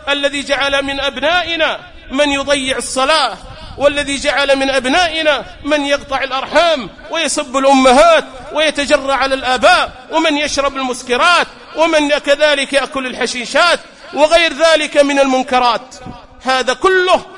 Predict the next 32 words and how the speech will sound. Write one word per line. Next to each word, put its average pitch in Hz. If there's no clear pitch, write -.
بسبب 240
الغفلة 247
عن 247
ذكر 240
الموت 226
يا 214
عباد 202
الله، 214
هو 302
الذي 285
جرأ 226
أبناءنا، 202
وهو 254
الذي 302
أبعد 302
أبناءنا، 302
وهو 262
الذي 311
أبعد 320
أبناءنا 302
عن 247
هذا 233
الخير 214
عباد 208
الله 190
وعن 226
الصلاة. 240
لو 262
خرجت 285
الآن 277
قبل 277
الجمعة 359